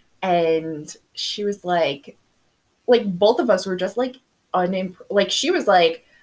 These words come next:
"Wow," but kind of unimpressed, definitely didn't make a noise. And I was just not impressed. I was like, "He's a shower, not a grower."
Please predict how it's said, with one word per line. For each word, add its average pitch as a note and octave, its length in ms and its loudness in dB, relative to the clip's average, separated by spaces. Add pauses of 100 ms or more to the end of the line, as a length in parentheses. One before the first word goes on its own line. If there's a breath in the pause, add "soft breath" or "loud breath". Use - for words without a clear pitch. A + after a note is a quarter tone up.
(640 soft breath)
"Wow," E3+ 760 4
but E3+ 240 -2
kind G#3+ 280 -4
of A#3+ 100 -2
unimpressed, B3+ 800 -2
definitely G#3+ 520 2
didn't F3+ 320 -6
make E3 160 -8
a D#3 40 -6
noise. A2+ 440 -10
And F3+ 140 -8
I F3+ 640 -2
was F3+ 200 -6
just G3+ 260 -6 (100)
not F3 500 0
impressed. D#3+ 800 -2
I - 120 0
was D#3+ 160 -2
like, D#3 320 0
"He's D#3+ 580 -10
a D3+ 60 -2
shower, F3 580 0
not B2+ 200 -6
a B2 40 -6
grower." F2+ 600 -4